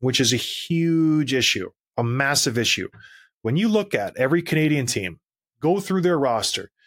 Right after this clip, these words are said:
you go Toronto, you go Edmonton, you go Vancouver, you go every team, go to their high-end players. I, I just did it with Toronto. You can go to Edmonton, go to Connor McDavid's contract.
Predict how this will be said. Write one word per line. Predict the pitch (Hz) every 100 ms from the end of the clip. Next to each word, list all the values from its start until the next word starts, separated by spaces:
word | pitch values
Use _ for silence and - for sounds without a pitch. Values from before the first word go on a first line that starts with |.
| _ -
you | 104
go | 95
Toronto, | - - 143 160 160 156
you | 110
go | 98
Edmonton, | 120 139 139 139
you | 123
go | 107
Vancouver, | 101 101 95 - 165 156
you |
go | 123 117 - _
every | 151 160 160
team, | - 107 85 _ - _ _ _ _ _
go | 147 208
to |
their | 233
high-end | 165 180 175 151
players. | - 104 - - - _ _
I, | 135 156 151
I |
just | 208 196
did | 190
it |
with | 185 175
Toronto. | - 143 143 143 - _ _
You | 143
can |
go | 135 175
to | 180
Edmonton, | 151 147 139 151 143 - - - _ _
go | 170
to | 180
Connor | 165 165 165
McDavid's | 165 127 151 147 -
contract. | 139 139 127 135 135